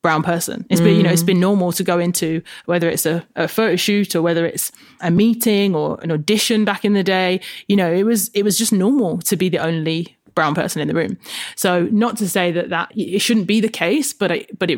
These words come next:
Speaker 1: really was. So yeah, I guess, I guess that certainly has its challenges, you know.
Speaker 2: Mm.
Speaker 1: I think being aware of it and now people kind of saying, "Oh, this isn't okay, this isn't something that we should just put up with and, and accept,"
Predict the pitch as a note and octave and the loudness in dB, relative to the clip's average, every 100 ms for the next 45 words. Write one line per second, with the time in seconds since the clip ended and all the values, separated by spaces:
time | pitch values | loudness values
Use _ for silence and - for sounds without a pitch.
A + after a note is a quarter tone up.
0 | D#3 E3+ D#3 E3 F#3 D#3+ - - E3+ F3 | 0 0 0 0 0 0 -2 0 0 -2
1 | - - - - C#4 B3 F#3+ F3+ G#3+ G#3+ | -4 -10 -8 -2 0 0 0 0 0 0
2 | - - - - _ G3 G#3 A3 G#3 F#3+ | -4 -6 -10 -20 _ -2 0 0 0 -2
3 | - F#3+ E3+ F3+ F3 E3 E3 - E3+ D#3 | -2 0 0 0 0 -2 -2 -4 -2 -2
4 | E3 G#3 C4 - F3+ E3 G#3 G#3+ F#3+ F3 | 0 -2 -4 -4 -2 0 0 2 2 2
5 | E3+ E3+ F3 F#3 F3+ F3+ E3+ D#3+ F3 E3+ | 2 0 0 0 2 2 2 0 0 2
6 | F3 E3+ F#3 - F3 E3+ E3 E3 F#3 F3+ | 0 0 -2 -2 -2 -2 -2 -4 -4 -2
7 | E3 - D#3+ E3+ - E3 D#3+ D#3+ - A#3+ | -4 -2 -2 -4 -2 -2 -2 -4 0 0
8 | G#3 F3 - E3 F3 F3 D#3+ E3 - G#3+ | 0 -2 -6 -4 -2 0 -2 -4 -2 0
9 | F3+ E3 F3 F3+ - F3+ F3 E3+ E3+ E3+ | 0 -2 -2 -4 -2 -4 -2 -4 -4 -4
10 | - E3+ - D#3+ - - - - - - | -4 -4 -2 -2 -2 -4 -6 -10 -20 -20
11 | _ _ - E3+ F3+ F#3 F3 E3 E3 C#3+ | _ _ -2 0 0 0 0 0 -2 -4
12 | E3 - - F3 - - - | -6 -4 -2 -2 -2 -6 -12